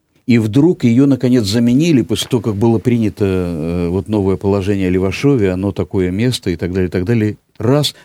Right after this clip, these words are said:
мы десятилетиями долбили. Замените название остановки. Ну какой же это «Клуб»?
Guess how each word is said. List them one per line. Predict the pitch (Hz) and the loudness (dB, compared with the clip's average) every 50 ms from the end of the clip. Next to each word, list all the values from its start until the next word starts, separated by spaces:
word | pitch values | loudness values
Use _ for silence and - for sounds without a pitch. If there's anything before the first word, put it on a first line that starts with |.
| _ _ | _ _
мы | 104 123 127 | 0 0 2
десятилетиями | 123 143 131 - - 175 160 143 107 - 104 90 90 | 2 0 0 0 0 2 2 2 0 0 -2 -4 -4
долбили. | 82 85 101 107 113 107 98 87 92 82 76 78 76 - _ _ _ _ _ _ _ | -4 -4 -2 0 0 0 0 0 -2 -2 -2 -4 -6 -8 _ _ _ _ _ _ _
Замените | 98 95 101 123 120 131 143 156 165 160 135 - 110 | -2 0 0 2 2 2 2 2 2 0 0 -2 -2
название | 104 107 98 101 120 113 104 104 98 | -2 -2 -2 0 0 -2 0 -2 -2
остановки. | 92 - - 117 110 107 98 82 - _ - 85 | -4 -2 -2 -2 -2 -2 -4 -6 -6 _ -16 -12
Ну | 82 101 101 | -8 -6 -4
какой | - 127 - - 160 143 | -4 -4 -2 0 0 0
же | 117 127 | 2 2
это | 123 120 131 120 | 0 0 0 -4
«Клуб»? | - - - 131 120 95 - | -6 -4 -2 -2 -2 -2 -4